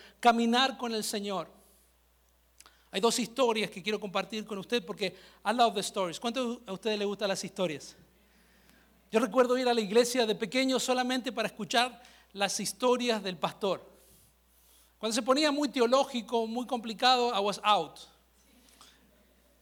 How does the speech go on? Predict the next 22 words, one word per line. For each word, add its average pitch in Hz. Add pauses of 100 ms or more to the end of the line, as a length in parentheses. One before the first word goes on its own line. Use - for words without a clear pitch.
(160)
Pero 180
I 185
love 202
stories. 165 (1400)
Hay 226
una 285
historia 214 (1040)
de 185
un 240
padre 247
que 185
estaba 220
desesperado. 185
¿Cuántos -
padres 202
hay 185
en 185
este 180
lugar? 160
Padres, 170
papás. - (880)
Sí. 180